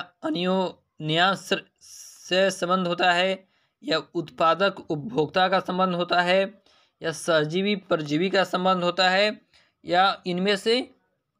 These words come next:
कोई नहीं? तो यहाँ से हमारी राइट आंसर हो जाएगी अन्योन्याश्रय का संबंध होता है,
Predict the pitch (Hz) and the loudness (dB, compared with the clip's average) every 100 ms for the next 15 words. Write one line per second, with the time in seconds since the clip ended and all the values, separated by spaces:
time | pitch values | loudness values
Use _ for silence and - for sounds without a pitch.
0 | _ 220 220 190 147 131 - 170 185 190 | _ 0 2 0 0 -4 -6 -2 0 0
1 | 185 175 160 175 190 175 185 185 196 214 | 0 2 2 0 -2 -4 -4 -2 0 0
2 | 208 - - 160 170 196 226 330 285 - | -2 -6 -8 -6 -2 0 0 -2 -12 -10
3 | 165 175 180 311 165 156 147 135 139 143 | 0 0 0 -4 -4 -2 -2 -2 -4 -4
4 | 131 | -4